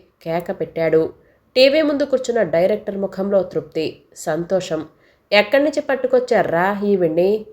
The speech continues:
మంచి ఫోటోజెనిక్ ఫేస్." ముఖంలో ఫీలింగ్స్ కూడా బాగా ప్రజెంట్ చేసింది. "ఇంకా రెండు సీన్లున్నాయి. ఈ అమ్మాయితో రేపు లాగించేద్దాము?" అసిస్టెంట్ డైరెక్టర్ను చూసి అన్నాడు డైరెక్టరు. "హీరోయిన్ మళ్ళీ నెల వరకు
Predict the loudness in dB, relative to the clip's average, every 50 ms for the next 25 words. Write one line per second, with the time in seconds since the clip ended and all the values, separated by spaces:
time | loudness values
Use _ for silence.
0 | -20 _ _ -4 0 2 2 2 2 -2 -2 -4 -4 -2 0 0 0 2 2 0
1 | 0 0 -2 -4 -4 -6 -8 -6 -4 -4 -4 -4 -8 -16 -20 _ _ -6 -6 -4
2 | -2 0 0 0 2 4 4 4 2 0 -2 -2 0 2 2 2 2 0 -4 -6
3 | -8 -6 -4 -2 0 -2 -2 -2 -4 -4 -2 -2 0 0 -2 -2 -2 -4 -4 -2
4 | -2 -4 -4 -4 -6 -6 -6 -6 -6 -2 0 0 0 -2 -6 -14 _ _ _ _
5 | _ _ -6 -2 -2 0 2 4 4 4 4 2 -2 -2 -2 0 0 0 -2 -4
6 | -6 -6 -4 -4 -2 -2 -4 -4 -4 -4 -2 -2 0 -2 -2 -4 -8 -18 _ _
7 | _ _ 2 4 4 4 4 2 0 -2 -2 -2 0 0 0 0 -2 -4 -8 -6
8 | -4 -4 -4 -2 -4 -2 -2 -2 -2 -2 -2 -2 -2 -4 -4 -4 -2 -4 0 2
9 | 2 2 2 0 -6 -14 _ _ _ _ _ _ _ 0 0 0 0 0 -2 2
10 | 2 2 2 2 2 2 2 2 2 0 -2 -6 -6 -4 -2 -2 -4 -4 -4 -4
11 | -4 -2 -2 0 2 2 0 0 -4 -4 -4 -2 -2 -2 -2 -4 -4 0 2 2
12 | 2 0 -2 -8 _ _ _ _ _ _ _ _ _ 0 4 4 6 6 6 6
13 | 6 4 2 0 -4 -10 _ _ _ _ _ 0 2 4 4 4 2 0 0 -2
14 | -4 -8 -14 -14 -8 -2 0 2 2 2 2 0 0 -2 -2 -2 -4 -2 -4 -4